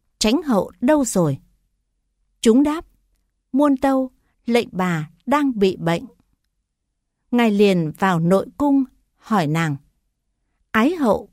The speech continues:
có việc gì bất an chăng?" Nàng cứ làm như thể không nghe gì cả. Vua hỏi đến đôi ba lần, nàng mới đáp,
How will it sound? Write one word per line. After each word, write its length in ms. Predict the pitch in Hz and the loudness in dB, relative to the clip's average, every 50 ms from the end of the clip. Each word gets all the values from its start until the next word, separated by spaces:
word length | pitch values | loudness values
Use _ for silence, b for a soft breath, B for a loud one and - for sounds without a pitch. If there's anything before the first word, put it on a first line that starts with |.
| _ _ _ | _ _ _
có 140 | 214 247 339 - | -2 -2 0 0
việc 180 | 247 220 - | -2 -2 -2
gì 340 | - - - 190 170 156 143 - _ | -4 -6 -4 -2 -2 -2 -4 -8 _
bất 280 | - 254 349 - _ _ | -6 -6 -6 -6 _ _
an 220 | - 285 294 277 | -2 0 0 0
chăng?" 340 | 269 - 277 269 269 262 262 262 _ _ _ _ _ _ _ _ _ _ _ _ _ _ _ _ _ _ _ _ _ _ | -2 -2 -4 -2 -2 -2 -4 -6 _ _ _ _ _ _ _ _ _ _ _ _ _ _ _ _ _ _ _ _ _ _
Nàng 200 | 226 233 226 208 180 - | 0 0 0 0 -2 -2
cứ 140 | 233 302 | -2 -2
làm 360 | 370 349 240 202 180 165 156 151 - _ | 0 0 0 0 0 -2 -4 -6 -4 _
như 200 | 262 294 302 277 | -2 0 0 -2
thể 340 | - - 202 175 143 135 - - | -2 -2 -2 -2 -2 -4 -6 -12
không 340 | _ _ - 311 302 285 277 | _ _ -4 0 0 2 2
nghe 160 | 277 277 269 | 2 0 0
gì 320 | 233 - - 196 185 156 - - | -4 -4 -4 -4 -4 -4 -4 -4
cả. 280 | 170 156 135 117 117 - _ _ _ _ _ _ _ _ _ _ _ _ _ _ _ _ _ _ _ _ _ _ | -4 -4 -4 -6 -8 -14 _ _ _ _ _ _ _ _ _ _ _ _ _ _ _ _ _ _ _ _ _ _
Vua 220 | - 233 302 311 285 | -4 0 0 0 2
hỏi 240 | 240 220 190 160 180 - | 2 0 0 -2 -2 -2
đến 240 | 175 175 196 269 370 349 320 | -2 -2 -2 -2 -6 -6 -2
đôi 240 | 240 285 294 285 | 0 0 0 0
ba 220 | 254 233 277 285 262 | 0 -2 -2 -2 0
lần, 300 | 208 185 170 160 143 139 - _ _ _ _ _ _ _ _ _ _ | 0 0 0 0 -2 -4 -6 _ _ _ _ _ _ _ _ _ _
nàng 320 | 240 233 226 220 208 190 | 0 2 2 2 2 2
mới 180 | 185 185 208 269 | 4 4 2 2
đáp, 260 | 262 262 277 339 - | 0 -2 -4 -4 -8